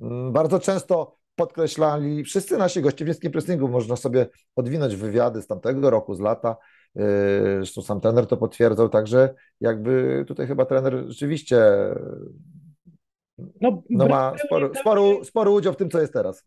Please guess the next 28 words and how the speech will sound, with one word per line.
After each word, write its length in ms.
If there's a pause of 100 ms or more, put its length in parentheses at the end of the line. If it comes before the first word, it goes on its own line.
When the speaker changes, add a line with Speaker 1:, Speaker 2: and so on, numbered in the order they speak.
Speaker 2:
Dokładnie 340
tak 220
i 80
wziął 240
pełnię 520
odpowiedzialności 760
za 120
to, 140
bo, 300
bo 280
ta 120
pieczątka 720
projektu 360
Łobo, 360 (460)
e, 200
była 260
tak 140
naprawdę 340
na 100
każdym 360
transferze, 520
to 100
co 120
powiedziałeś 680
i, 260 (540)
i 360
myślę, 300
że 140